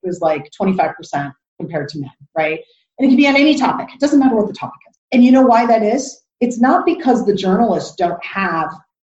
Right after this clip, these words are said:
you know, fifty percent women, fifty percent men in an environmental, you know, and they only call them the men. That's not what happens. They call the woman first. And you know what the woman says? "Oh,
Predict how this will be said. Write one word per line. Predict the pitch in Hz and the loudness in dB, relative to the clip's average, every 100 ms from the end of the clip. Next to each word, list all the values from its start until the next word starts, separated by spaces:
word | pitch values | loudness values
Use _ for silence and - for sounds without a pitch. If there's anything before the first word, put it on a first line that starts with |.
| - | -4
you | 247 | 0
know, | 160 175 | 0 0
fifty | 254 - | -2 -4
percent | - - 202 | -6 -4 0
women, | 196 185 180 | 2 2 2
fifty | 214 214 196 | -2 -6 -8
percent | - 190 180 190 | -10 -4 -4 -2
men | 190 185 175 170 175 - | 2 2 4 0 -2 -4
in | 208 196 185 | 0 0 0
an | 190 | 2
environmental, | 180 180 180 190 175 175 165 156 - _ _ _ _ | 0 2 0 2 2 0 0 -6 -10 _ _ _ _
you | 226 | 0
know, | 185 160 170 - - | 2 0 -2 -8 -4
and | 214 | 0
they | 214 | 2
only | 214 196 | 2 0
call | - 202 | 0 -2
them | 165 | 0
the | 196 | 0
men. | 208 170 | 0 0
That's | 226 - | -2 0
not | 247 | -2
what | 202 185 | -2 -2
happens. | - 143 - | -4 -4 -4
They | 220 | -4
call | 247 294 | 0 0
the | 269 | 2
woman | 196 247 - - | 0 0 -2 -4
first. | 226 - - | -4 -6 -12
And | 214 | -6
you | 214 | -4
know | |
what | 220 | -4
the | 208 | -4
woman | 208 208 | -2 -4
says? | - 254 - _ _ | -4 -8 -8 _ _
"Oh, | 220 214 214 | 2 4 4